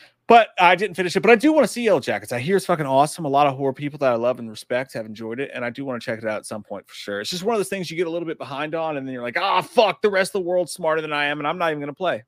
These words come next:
I'm gonna take my fucking ball and go home." But eventually I'll revisit it for sure.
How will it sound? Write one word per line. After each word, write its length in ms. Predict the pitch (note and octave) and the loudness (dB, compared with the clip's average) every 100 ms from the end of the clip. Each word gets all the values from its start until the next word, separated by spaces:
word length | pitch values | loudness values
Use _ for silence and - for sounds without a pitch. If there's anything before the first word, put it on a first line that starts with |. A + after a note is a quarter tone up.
| _ | _
I'm 80 | C#3 | -10
gonna 100 | D3 | -8
take 200 | D3 C3 | -8 -8
my 80 | C#3 | -8
fucking 300 | B2 C#3 B2 | -8 -10 -8
ball 160 | A#2 | -6
and 100 | A#2+ | -6
go 120 | A#2 | -10
home." 260 | A#2 B2 - _ _ _ _ _ - | -8 -10 -12 _ _ _ _ _ -6
But 80 | C#3 | -4
eventually 340 | D#3 D3 C#3+ | -4 -4 -2
I'll 120 | B2+ | -2
revisit 380 | A#2 G#2+ G#2+ G#2 | -4 -8 -12 -12
it 120 | G2+ | -16
for 80 | _ | _
sure. 300 | - G2+ | -14 -12